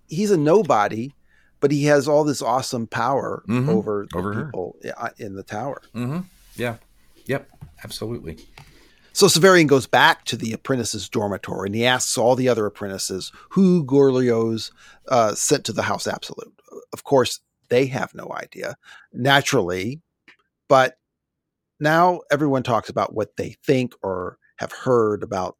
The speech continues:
Speaker 1: the House Absolute. No one, of course, has ever been there or talked to anyone who has, but they've all heard stories of gold plates and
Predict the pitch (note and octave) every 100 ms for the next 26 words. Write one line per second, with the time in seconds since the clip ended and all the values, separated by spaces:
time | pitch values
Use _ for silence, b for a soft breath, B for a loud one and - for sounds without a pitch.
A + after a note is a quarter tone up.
0 | _ F#2+ - - G#2+ F#2+ - F#2 - -
1 | - - - - - _ _ b b b
2 | D3 D#3+ D#3 B2 - A#2+ G2+ G#2 G2 -
3 | C#3+ C3 B2+ A#2 A2+ A2+ G2 - B2 A2
4 | - G2+ G2 F#2+ F#2+ F2 B2+ B2 A#2+ A#2+
5 | A#2 - _ B B - A#2 A2 C3+ G#3
6 | A3 A3 A3 - A3 G#3 C#3 A#2 G2+ -
7 | b b _ - B2 B2+ C3 - B2 A2+
8 | - - - - F3+